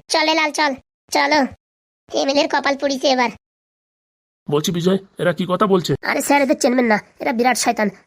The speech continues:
Speaker 3: আমাদের বাড়ি ভাড়ায় থাকায় আমার বাবার আর আমার ভিতরে এরকম ঝগড়া বাঁধাই দিছে, আমার বউর সাথে ঝগড়া বাঁধাই দিছে, মোটামুটি আমার ডিভোর্স হয়ে যাবে, আর আমার বাবা তো আমার ত্যায্যপুত্র করেই দিয়েছে। এরা এক নম্বরের শয়তান।
Speaker 2: বলছি, সেই সব কথা আমার দেখার দরকার নেই।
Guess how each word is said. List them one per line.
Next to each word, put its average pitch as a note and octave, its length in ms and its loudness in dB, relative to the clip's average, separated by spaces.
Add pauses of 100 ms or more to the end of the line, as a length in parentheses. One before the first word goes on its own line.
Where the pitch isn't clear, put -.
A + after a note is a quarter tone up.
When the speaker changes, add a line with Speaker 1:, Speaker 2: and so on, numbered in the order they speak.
Speaker 3:
আমাদের C#4 220 0
বাড়ি C#4 180 2
ভাড়ায় A#3 220 4
থাকায় C#4+ 200 0 (220)
আমার C#4+ 160 0
বাবার C4+ 240 2
আর C#4+ 100 2
আমার C#4 140 0
ভিতরে D4 220 -2
এরকম C4+ 240 -4
ঝগড়া C#4 220 0
বাঁধাই C#4+ 200 2
দিছে, C4+ 140 0 (240)
আমার C4+ 160 0
বউর C#4+ 160 4
সাথে C#4+ 180 -2
ঝগড়া C4 180 4
বাঁধাই D4 200 2
দিছে, C#4 160 0 (240)
মোটামুটি D4 300 2
আমার C#4+ 140 2
ডিভোর্স C#4 220 4
হয়ে D4+ 120 4
যাবে, E4+ 140 2 (220)
আর D4 120 0
আমার D4+ 140 0
বাবা C#4+ 140 4
তো D#4 60 -2
আমার D#4 140 -2
ত্যায্যপুত্র C#4 340 -2 (100)
করেই C4 200 2
দিয়েছে। G#3+ 200 0 (220)
এরা D4 140 0
এক B3+ 80 0
নম্বরের C4+ 260 2
শয়তান। A3 220 0 (320)
Speaker 2:
বলছি, E3+ 240 -4
সেই F3+ 160 2
সব F#3+ 140 2
কথা G#3 160 2
আমার F#3+ 160 0
দেখার F#3+ 240 0
দরকার E3 220 0
নেই। D3+ 80 0